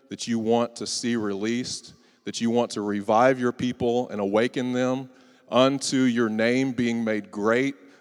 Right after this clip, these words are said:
among the nations. God, we believe and we plead the promise of Malachi one eleven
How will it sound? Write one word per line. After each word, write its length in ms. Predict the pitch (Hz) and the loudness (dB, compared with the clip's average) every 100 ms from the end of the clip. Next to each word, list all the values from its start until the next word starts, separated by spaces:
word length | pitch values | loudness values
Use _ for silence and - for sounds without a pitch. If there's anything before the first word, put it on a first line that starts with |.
| - | -8
among 300 | 110 113 113 | -2 -2 -2
the 80 | 104 | -2
nations. 580 | 104 123 - 131 131 | 0 0 -2 -4 -6
God, 200 | - 110 | -2 -2
we 180 | 107 135 | 2 0
believe 760 | 135 113 113 120 127 135 135 - - - | 0 -4 -4 -2 0 -2 -4 -10 -20 -8
and 120 | 107 | -2
we 160 | 127 | 0
plead 640 | 131 - 120 139 143 147 127 | 2 0 0 2 2 2 0
the 100 | 117 | -4
promise 540 | - 127 131 135 131 | 2 4 4 4 0
of 120 | 107 | -4
Malachi 580 | 107 117 127 123 123 120 | 0 2 2 2 2 2
one 240 | 117 120 | 2 2
eleven 540 | 117 113 117 123 127 | 0 2 2 2 -4